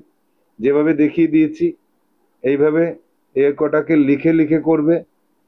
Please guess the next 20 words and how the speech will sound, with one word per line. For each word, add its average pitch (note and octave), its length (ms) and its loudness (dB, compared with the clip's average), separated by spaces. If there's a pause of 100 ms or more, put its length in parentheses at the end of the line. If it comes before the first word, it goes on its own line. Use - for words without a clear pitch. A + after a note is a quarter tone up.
(240)
এগুলোকেও D#3+ 680 2
তুমি E3+ 280 -2 (760)
লিখে C3+ 340 -2
লিখে, D#3+ 300 0
এগুলো D#3 260 0
তো E3 80 0
আমি E3+ 160 0
ম্যাক্সিমাম D#3+ 380 -2
দেখিয়ে D#3 380 0
দিলাম, B2 220 -2 (680)
সব C3+ 200 -4 (100)
করবে। D#2+ 300 -10 (220)
এগুলো D3 360 -2
করার C#3+ 380 -2
জন্য D#3+ 220 0
তোমাকে D3+ 380 -4
সময় C#3+ 420 -2
দেওয়া D3 280 0
হলো, D#3 180 0 (1200)
একটা C3+ 260 -2